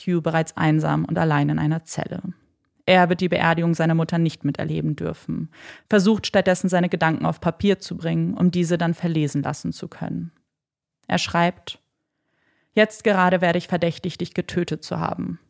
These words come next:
Du und jeder andere Mensch in diesem Raum weiß, dass mich absolut nichts dazu hätte bringen können, dir das Leben zu nehmen.“ Und damit hat er recht,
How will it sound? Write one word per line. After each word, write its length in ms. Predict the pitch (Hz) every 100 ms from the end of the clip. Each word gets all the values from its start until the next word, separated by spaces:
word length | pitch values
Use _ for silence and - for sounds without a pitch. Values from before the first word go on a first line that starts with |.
| _ _ -
Du 380 | 208 208 220 220
und 160 | 180 165
jeder 380 | 196 202 202
andere 260 | 180 180 175
Mensch 260 | 170 165 180
in 60 |
diesem 180 | 170 175
Raum 360 | 165 165 165 156
weiß, 340 | 160 156 -
dass 140 | - 165
mich 180 | 170
absolut 400 | 175 - - 170
nichts 460 | 180 180 185 - -
dazu 260 | 170 - 165
hätte 220 | 156 160
bringen 320 | 160 156 151
können, 400 | - 151 156 151
dir 160 | 165 151
das 180 | 151
Leben 280 | 156 143 135
zu 140 | - 151
nehmen.“ 360 | 165 170 175 _ _ _ _ _ _ _ _ _ _ _ -
Und 120 | 220
damit 220 | 226 233
hat 140 | 220
er 120 | 220 156
recht, 440 | - - -